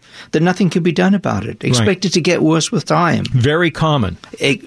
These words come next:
Speaker 1: exactly. And, and, you know, it's a self-fulfilling prophecy. You do that, you believe that, you will get that. It doesn't have to be true, but it will be true if you do that. So th-, th-, does it have to be that way? Well, for many, the answer is no,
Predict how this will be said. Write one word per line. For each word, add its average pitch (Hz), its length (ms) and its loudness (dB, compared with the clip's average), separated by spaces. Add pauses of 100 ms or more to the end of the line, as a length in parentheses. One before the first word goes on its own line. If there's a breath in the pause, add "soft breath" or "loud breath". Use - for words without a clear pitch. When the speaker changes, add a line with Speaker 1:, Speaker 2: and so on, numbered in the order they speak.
Speaker 1:
exactly. 107 880 0
And, 113 260 0
and, 113 420 0 (160 loud breath)
you 175 140 2
know, 214 340 0
it's - 200 0
a - 20 2
self-fulfilling 123 680 0
prophecy. - 600 -4 (460 loud breath)
You 143 220 2
do 170 200 2
that, 190 280 0
you 123 100 2
believe 135 420 0
that, 175 240 -2
you 120 220 2
will 175 120 2
get 151 260 -2
that. - 280 -4 (300)
It - 80 0
doesn't 151 240 0
have 170 200 0
to 415 80 -4
be 427 120 2
true, 98 440 0 (300 soft breath)
but 120 140 0
it 107 60 2
will 110 140 2
be 101 120 2
true - 280 -4 (400)
if - 160 -2
you 107 80 2
do 92 180 0
that. - 220 -6 (680 loud breath)
So 196 360 2
th-, - 360 -8
th-, - 300 -14
does 220 220 2
it 220 60 2
have 226 240 0
to 196 100 -4
be 220 200 2
that 208 220 2
way? 196 180 2
Well, 190 160 2
for 180 200 -2
many, 247 400 4
the 131 160 0
answer 127 340 0
is 101 260 -2
no, 107 560 2